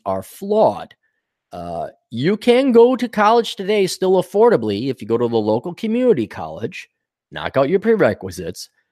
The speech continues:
and as long as you're not going to some high-end Harvard, <clears throat> M I T or whatever,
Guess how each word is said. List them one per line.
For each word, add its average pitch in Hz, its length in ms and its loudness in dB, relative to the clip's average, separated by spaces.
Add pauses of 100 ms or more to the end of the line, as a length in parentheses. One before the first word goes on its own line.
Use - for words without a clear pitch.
(160)
and 104 80 -6
as 110 120 -4
long 143 100 4
as 240 100 0
you're 262 80 0
not 262 140 4
going 240 180 8
to 196 60 4
some 156 360 2 (240)
high-end 180 680 0
Harvard, 156 760 2 (360)
<clears throat> - 280 -10
M 160 220 0
I 160 140 2
T 175 260 -6
or 143 80 4
whatever, 135 600 2